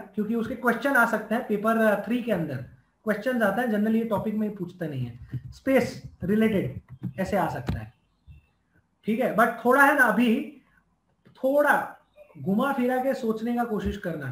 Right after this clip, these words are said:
कि भाई ये data, privacy, security, नॉन स्टेट actors, okay, एफ़डीआई वगैरह,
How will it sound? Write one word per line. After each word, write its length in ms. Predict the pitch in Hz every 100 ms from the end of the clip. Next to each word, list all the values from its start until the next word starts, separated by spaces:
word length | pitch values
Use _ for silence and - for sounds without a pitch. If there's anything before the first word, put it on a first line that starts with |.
| -
कि 60 | 196
भाई 240 | 226 208 - _ -
ये 140 | 190 233
data, 760 | 175 196 196 226 214 190 - - _ _ _
privacy, 800 | 180 185 208 220 220 196 175 170 -
security, 920 | - 214 - 240 226 220 208 190 175 - - _ 165
नॉन 220 | 202 233
स्टेट 280 | - 240 220
actors, 580 | 208 - 196 185 170 - _ _ _ _ 190
okay, 160 | 180
एफ़डीआई 800 | - - 196 196 202 240 226 220
वगैरह, 500 | 208 196 196 170